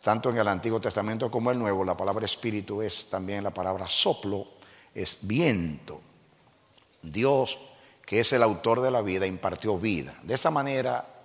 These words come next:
engendró al hombre físicamente. Y esas son las palabras hebreas que se usan. Esa es la palabra crear, barak, para decir que Dios hizo al hombre. La palabra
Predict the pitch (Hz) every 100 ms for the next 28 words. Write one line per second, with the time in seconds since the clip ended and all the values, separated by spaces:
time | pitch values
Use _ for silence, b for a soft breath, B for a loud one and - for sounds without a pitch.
0 | - _ - 110 107 101 95 131 120 95
1 | 87 98 92 90 87 - 110 101 85 82
2 | 73 - - - _ B B B B B
3 | B _ 113 127 151 143 165 147 165 131
4 | 113 110 - 110 92 85 92 - 113 -
5 | 92 76 78 95 - 104 104 104 107 104
6 | 104 107 - - 117 101 73 80 87 90
7 | 92 - - - - - - - b b
8 | b b b b _ _ - 98 98 92
9 | 135 123 110 101 113 - 104 107 123 110
10 | 82 76 - - - 92 101 101 104 107
11 | 101